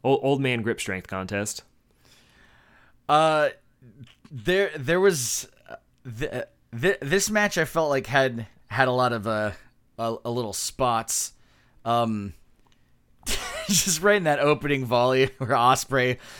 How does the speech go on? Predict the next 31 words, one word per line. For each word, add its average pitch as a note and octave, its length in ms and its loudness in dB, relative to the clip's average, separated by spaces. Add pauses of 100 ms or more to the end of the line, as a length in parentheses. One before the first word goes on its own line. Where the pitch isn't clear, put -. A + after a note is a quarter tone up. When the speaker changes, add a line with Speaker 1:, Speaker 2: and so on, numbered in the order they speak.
(340)
Speaker 2:
pops C#3+ 360 6
up C#3 180 4
after C#3 280 4
that C3 180 2
clothesline C3 640 2
and A#2 120 0
then A#2+ 160 0
just A#2+ 320 -2
starts - 500 4 (500)
wailing C3+ 460 4
on C3 120 6
the C#3 80 0
guitar. B2 560 2
<laughs> - 60 -12 (320)
Speaker 1:
Yeah. G#2 320 2 (200)
<laughs> B2+ 100 -6 (720)
Yeah, C3 220 2
so A#2+ 100 -4
there's B2 160 2
the G#2 180 -2
disrespect G2 600 -6
one, F2 140 -8
uh, F#2 220 -6
the F2 120 -8
respect G#2+ 360 -2
went G2 140 -6
out F#2 100 -6
the F2+ 80 -8
window E2+ 380 -8 (220)
pretty F2 160 -10
quick. E2+ 260 -8